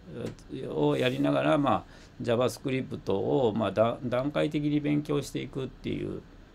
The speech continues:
なんていうんですかね、私は我流でしか言語を勉強していないので、まあ、こういう言語教育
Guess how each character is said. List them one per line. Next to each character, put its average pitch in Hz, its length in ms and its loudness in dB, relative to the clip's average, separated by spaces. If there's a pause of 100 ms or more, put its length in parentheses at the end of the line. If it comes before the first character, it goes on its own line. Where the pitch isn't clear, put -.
な 156 120 2
ん 151 40 0
て 87 80 -4
い - 20 -2
う - 20 -8
ん - 20 -8
で - 40 -10
す - 60 -10
か 98 60 -4
ね、 92 120 -4
私 117 320 -2
は 139 280 2
我 104 120 6
流 226 140 0
で 233 100 0
し - 100 -6
か 101 200 4
言 95 200 -2
語 117 100 2
を 120 220 -2 (120)
勉 113 160 -2
強 117 140 0
し - 80 -4
て 120 100 -4
い 113 100 0
な 110 120 0
い 98 40 0
の 85 160 -6
で、 92 200 -4 (1200)
ま 135 160 2
あ、 113 40 0
こ 107 180 0
う 101 60 0
い 101 80 -2
う 104 40 -4
言 123 200 0
語 135 120 -2
教 135 220 0
育 90 560 -4